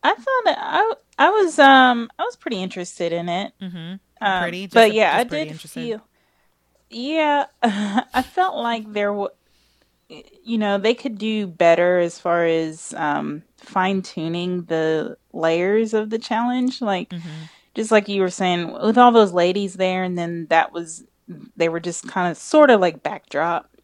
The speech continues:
Speaker 2: Right.
Speaker 1: so to speak. You know, like, two of them sh-, shared their story, and then it's like, and they're gone. You see them for however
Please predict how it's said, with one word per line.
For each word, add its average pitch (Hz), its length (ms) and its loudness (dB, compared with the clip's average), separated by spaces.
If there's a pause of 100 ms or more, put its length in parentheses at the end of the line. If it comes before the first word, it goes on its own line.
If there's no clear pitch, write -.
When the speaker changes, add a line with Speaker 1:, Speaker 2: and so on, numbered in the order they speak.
Speaker 2:
Right. 156 340 -12
Speaker 1:
so 202 200 -10
to 202 100 -6
speak. 226 400 -8
You 208 100 -6
know, 185 140 -2
like, 165 360 -4
two 202 360 0
of 170 140 2
them 160 400 -4
sh-, - 260 -12
shared 156 280 -6
their 151 120 -6
story, 151 580 -8 (140)
and 156 140 -8
then 147 360 -8
it's - 180 -14
like, 160 200 -10
and 156 220 -6
they're 151 120 -8
gone. 151 500 -6
You 156 160 -10
see 156 200 -14
them 151 240 -12
for 151 360 -12 (500)
however 156 480 -8